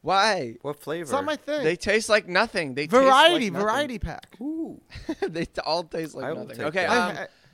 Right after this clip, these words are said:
Speaker 1: I'll drink them too. Uh, I'm gonna give this a twenty-five. I don't know. It's probably, like, fifteen.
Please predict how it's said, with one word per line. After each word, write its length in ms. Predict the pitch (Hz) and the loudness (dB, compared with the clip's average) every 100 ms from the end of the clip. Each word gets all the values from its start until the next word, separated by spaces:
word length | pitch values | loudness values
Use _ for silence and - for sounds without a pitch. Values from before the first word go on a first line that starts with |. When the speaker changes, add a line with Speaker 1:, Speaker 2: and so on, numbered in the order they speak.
| _ _ _ _ _ _ _ _ | _ _ _ _ _ _ _ _
Speaker 1:
I'll 300 | 120 135 185 | -2 0 0
drink 400 | - 127 139 143 | -4 -8 -8 -8
them 240 | 139 160 156 | -10 -10 -10
too. 420 | - 175 233 - | -8 -8 -8 -2
Uh, 720 | 143 156 156 156 156 156 156 - | 2 4 4 4 2 2 0 0
I'm 160 | 160 | -4
gonna 140 | 196 190 | -4 -4
give 280 | 175 180 151 | -2 -4 -2
this 420 | 180 180 - - | -2 -2 -6 -12
a 60 | 160 | -12
twenty-five. 720 | - 143 135 127 123 120 110 | -8 -8 -6 -6 -4 -4 -6
I 100 | 131 | -4
don't 100 | 151 | -4
know. 100 | 131 | -4
It's 120 | 123 - | -8 -8
probably, 260 | 151 127 | -8 -6
like, 100 | 110 | -8
fifteen. 540 | - 113 - 107 107 | -14 -20 -18 -18 -18